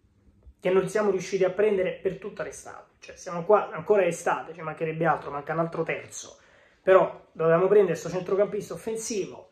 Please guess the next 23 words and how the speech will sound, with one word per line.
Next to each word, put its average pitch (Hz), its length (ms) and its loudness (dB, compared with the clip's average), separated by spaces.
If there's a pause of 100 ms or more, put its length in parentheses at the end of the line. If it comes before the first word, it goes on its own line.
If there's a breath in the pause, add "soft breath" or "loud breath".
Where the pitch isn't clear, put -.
io 214 160 6
non 175 100 0
l'ho 139 140 -6
visto, - 520 -18
non 180 120 -12
siamo 196 240 -2
riusciti 185 300 -4
a 180 40 -2
prenderlo 180 560 -6
in 208 140 -4
nessuna 156 320 -8
maniera. 98 220 -20 (1040)
E 214 100 0
partiamo 165 400 -2
da 107 100 -18
lì. - 200 -20 (340)
Serve, - 600 -2 (140)
servono 135 560 -2
due 269 540 4
ali 190 500 0
destre, - 640 -2
perché 170 600 -6
se - 640 -2